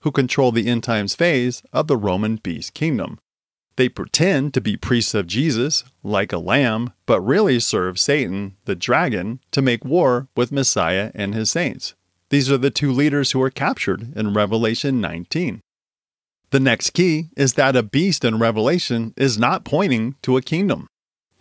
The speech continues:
Because Daniel describes four beast kingdoms in Daniel two and Daniel seven,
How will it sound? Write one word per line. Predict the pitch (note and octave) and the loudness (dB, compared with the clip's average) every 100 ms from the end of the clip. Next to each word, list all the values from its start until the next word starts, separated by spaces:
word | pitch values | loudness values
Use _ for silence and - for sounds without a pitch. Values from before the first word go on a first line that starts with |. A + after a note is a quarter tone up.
| - | -6
Because | C3 D3 B2 | -2 0 0
Daniel | G2+ B2+ D#3 F3 | 2 2 2 0
describes | E3 B2+ - A#2 A2 G#2 | 0 0 2 2 0 -2
four | - A#2+ | -2 0
beast | F#2+ A2 F#2 - | 0 -2 -2 -2
kingdoms | C#3+ A#2 F2+ G2+ | -2 -2 -4 -6
in | A#2+ B2 | -2 -2
Daniel | A2 A2+ G#2+ F#2 | 2 0 0 -2
two | - D3+ A#2 G#2+ - | -2 0 0 -2 -6
and | A2+ | -4
Daniel | G#2 A2 G2+ F#2+ | 0 0 0 -2
seven, | - D3+ D#3 G#2+ A2 | 0 0 2 -2 -4